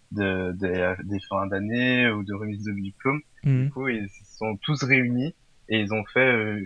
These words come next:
Speaker 1: une grosse, euh, une grosse cérémonie.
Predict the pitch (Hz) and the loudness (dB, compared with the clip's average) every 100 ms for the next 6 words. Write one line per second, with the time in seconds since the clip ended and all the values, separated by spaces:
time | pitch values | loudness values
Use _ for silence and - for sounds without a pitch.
0 | 98 107 104 101 113 - 104 101 98 98 | -8 -8 -8 -4 -4 -4 -8 -6 -6 -8
1 | 98 101 _ _ _ _ _ _ - 104 | -10 -14 _ _ _ _ _ _ -12 -8
2 | 107 113 113 110 107 101 98 101 | -4 -4 -2 0 0 0 0 -2